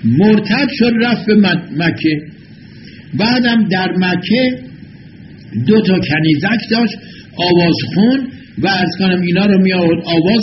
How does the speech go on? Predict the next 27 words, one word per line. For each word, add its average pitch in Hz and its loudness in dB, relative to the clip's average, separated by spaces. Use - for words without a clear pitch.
می‌خوندن 190 0
و 208 2
حجو 180 -2
محمد 151 2
می‌کردن. 123 -2
بعدم 254 2
وقتی 208 -2
که 185 0
در 170 -2
حقیقت 170 0
مکه 175 0
فتح 175 -4
شد، 254 0
نیومد 262 2
مثل 233 2
خیلی 214 2
از 196 0
اشخاص 190 -2
عذرخواهی 180 2
بکنه 151 0
و 208 -2
همون 226 2
کفر 220 -2
خودش 190 0
و 190 -4
این 196 0
حرفا. 151 -4